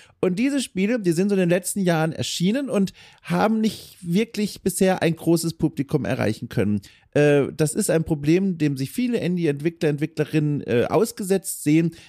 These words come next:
Äh, jede Woche auf Steam alleine erscheinen zweihundert bis vierhundert Spiele, je nach Woche. Und das ist eine ganze Menge. Und, ähm, ich als Journalist, der über diese Dinge schreibt und spricht,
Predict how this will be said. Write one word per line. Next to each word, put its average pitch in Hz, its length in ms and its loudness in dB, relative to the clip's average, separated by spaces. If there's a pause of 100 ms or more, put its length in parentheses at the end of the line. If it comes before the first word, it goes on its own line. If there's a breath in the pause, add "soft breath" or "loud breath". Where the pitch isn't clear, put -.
(140)
Äh, 135 160 2
jede 156 320 2
Woche 151 260 0
auf - 140 0
Steam 220 360 -4
alleine 143 360 2
erscheinen 139 480 0
zweihundert 143 460 0
bis - 120 -8
vierhundert 160 400 0
Spiele, 202 320 -6
je 143 200 -4
nach 127 180 0
Woche. 156 320 0 (200 loud breath)
Und 180 120 2
das 185 140 2
ist 175 160 -4
eine 156 100 0
ganze 139 260 0
Menge. 110 280 -4
Und, - 220 -4 (340 loud breath)
ähm, 143 460 4 (840)
ich 165 240 2
als 170 360 -2
Journalist, 135 560 0
der 139 100 4
über 139 260 2
diese 135 240 -4
Dinge 127 220 -2
schreibt 175 400 -2
und 131 100 -6
spricht, - 500 -6